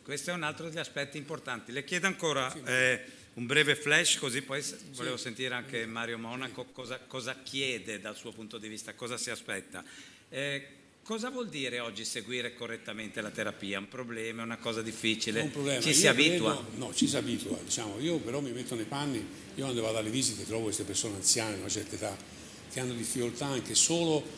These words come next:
Speaker 2: a coordinare i movimenti per assumere la fa-, la malattia, per assumere il, il medicinale. Cioè, io credo che, eh, sia una cosa molto difficile, cioè, li vedo in grosse difficoltà e sono sincero, qualche anno fa io ero in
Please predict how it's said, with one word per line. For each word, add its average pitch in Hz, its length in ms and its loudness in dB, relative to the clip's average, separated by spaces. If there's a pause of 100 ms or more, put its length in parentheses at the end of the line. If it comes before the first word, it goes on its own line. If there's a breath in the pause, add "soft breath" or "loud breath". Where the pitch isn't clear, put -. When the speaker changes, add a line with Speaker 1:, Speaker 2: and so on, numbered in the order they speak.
(260 loud breath)
Speaker 2:
a 135 140 -2
coordinare 175 1000 6
i 151 80 8
movimenti 170 800 4 (560 loud breath)
per 151 380 4
assumere 160 440 6
la 131 120 2
fa-, 131 120 -2
la 117 120 0
malattia, 127 500 0
per 120 220 -2
assumere 147 340 6
il, 117 160 2
il 117 140 0
medicinale. 123 600 2 (440 loud breath)
Cioè, 139 160 0
io 151 160 4
credo 143 340 2
che, 127 200 2
eh, 120 80 -4 (720)
sia 139 280 6
una 127 120 -2
cosa 120 180 0
molto 131 240 4
difficile, 107 580 4
cioè, 110 140 0
li 104 100 0
vedo 139 320 2
in 113 220 -2
grosse 127 280 4
difficoltà 107 580 2 (600 loud breath)
e 104 140 0
sono 135 260 6
sincero, 110 520 8 (400)
qualche 135 300 6
anno 131 120 6
fa 123 220 6
io 113 180 4
ero 123 140 4
in - 540 -6